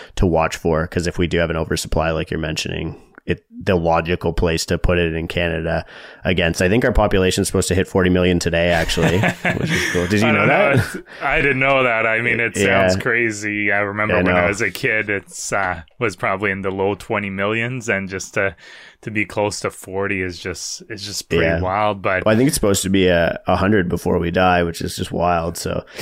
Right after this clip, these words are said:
Speaker 2: <laughs>
Speaker 1: um, but, but anyway, I mean,
Speaker 2: How
Speaker 1: those
Speaker 2: long
Speaker 1: are
Speaker 2: do you
Speaker 1: so
Speaker 2: plan on living is the question.
Speaker 1: Yeah. <laughs> Yeah. Well, I don't know. I live pretty hard, that's for sure. So, um, I, I think that, you know, the next question is, what are the other trends that are as big as that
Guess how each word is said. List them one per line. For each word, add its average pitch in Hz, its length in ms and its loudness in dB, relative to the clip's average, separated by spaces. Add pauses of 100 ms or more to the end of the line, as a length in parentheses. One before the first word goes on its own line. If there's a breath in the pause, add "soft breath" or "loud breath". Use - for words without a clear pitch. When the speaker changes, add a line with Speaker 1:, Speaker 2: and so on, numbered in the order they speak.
Speaker 2:
<laughs> - 260 -2
Speaker 1:
um, 87 560 0
but, 107 320 2
but 113 120 2
anyway, 123 240 4
I 95 80 4
mean, 104 120 4
Speaker 2:
How 135 120 4
Speaker 1:
those 110 60 4
Speaker 2:
long 151 120 4
Speaker 1:
are - 20 2
Speaker 2:
do 143 120 2
you 143 60 4
Speaker 1:
so - 60 -6
Speaker 2:
plan 139 220 2
on 120 140 0
living 127 360 2
is 117 140 0
the 113 100 0
question. 110 380 2
Speaker 1:
Yeah. 101 260 2 (120)
<laughs> - 140 4
Yeah. 101 280 4
Well, 95 300 2
I 95 80 4
don't 95 160 4
know. 95 160 2 (100)
I 95 80 0
live 98 240 2
pretty 95 200 4
hard, 92 260 4
that's 90 260 -2
for 92 120 -6
sure. 90 260 0
So, 87 280 -4 (640 loud breath)
um, 98 840 2 (800)
I, 113 180 4
I 117 120 2
think 131 260 2
that, 107 200 2
you 101 100 4
know, 101 80 2
the 98 80 2
next 104 240 0
question 92 320 2
is, 87 80 -2
what 98 120 4
are 98 80 4
the 92 120 4
other 92 160 4
trends 87 500 0
that 90 140 2
are 90 180 4
as 90 320 0
big 87 300 0
as 82 180 0
that 85 640 -4